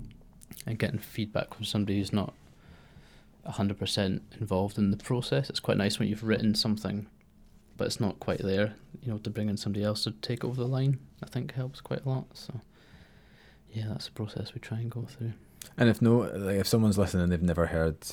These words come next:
Speaker 2: Kinbray's music, how would you describe it?
Speaker 1: It's always a tough question, describing your own work. Um, it's very sort of landscape inspired, so yeah, I try and I use little field recordings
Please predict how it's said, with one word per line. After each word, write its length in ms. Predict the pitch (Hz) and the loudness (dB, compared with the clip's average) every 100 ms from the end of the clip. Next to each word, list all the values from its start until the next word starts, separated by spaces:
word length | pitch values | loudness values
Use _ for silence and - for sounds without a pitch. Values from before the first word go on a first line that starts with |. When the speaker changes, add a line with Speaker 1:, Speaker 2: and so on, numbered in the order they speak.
| - - - - | -16 -20 -20 -14
Speaker 2:
Kinbray's 560 | - 87 85 80 80 - | -4 -2 2 2 0 -6
music, 400 | 90 90 82 - - - - - - - | -2 0 -2 -6 -14 -20 -20 -20 -20 -4
how 120 | 87 | -2
would 120 | 87 | 0
you 80 | 82 | -2
describe 440 | 85 - 95 92 | -6 -6 -6 -6
it? 60 | - - - - - - - - - - - | -10 -16 -18 -16 -18 -20 -20 -16 -14 -14 -14
Speaker 1:
It's 120 | - | -4
always 160 | 110 117 | 0 0
a 40 | |
tough 320 | - 107 - | 0 -2 -2
question, 380 | - 110 - 117 | 0 0 0 -2
describing 400 | 110 - 113 110 | -2 0 2 2
your 80 | 110 | 2
own 140 | 107 | 2
work. 160 | 110 - - - - - - 135 | 2 0 -6 -16 -12 -10 -4 6
Um, 380 | 135 127 127 - - - - - - - - - - - - - - | 8 10 8 4 -4 -20 -20 -20 -20 -20 -20 -20 -20 -20 -20 -8 -2
it's 160 | 147 | 0
very 400 | 135 117 131 131 | 2 6 8 8
sort 220 | - - 110 | 4 0 -2
of 80 | 110 | -4
landscape 960 | 113 107 107 107 - - 131 - - - - - - - - - - | -2 0 0 0 0 -2 -2 -4 -6 -18 -18 -20 -20 -20 -20 -20 -4
inspired, 800 | 139 131 - - 139 143 156 160 | 2 2 0 0 4 4 4 0
so 400 | - - 120 117 - - | -2 -2 0 -2 -4 -4
yeah, 240 | 113 98 | 0 0
I 60 | 113 | -2
try 240 | - 127 | 2 4
and 300 | 123 123 117 - - - - - - - - - - - - _ _ - | 4 4 0 -6 -20 -20 -20 -20 -20 -20 -20 -20 -20 -20 -20 _ _ -4
I 40 | |
use 180 | 117 117 | -2 0
little 160 | - - | -2 -2
field 260 | 127 123 | 0 2
recordings 720 | 123 - 127 127 127 123 - | 2 2 0 2 2 0 -4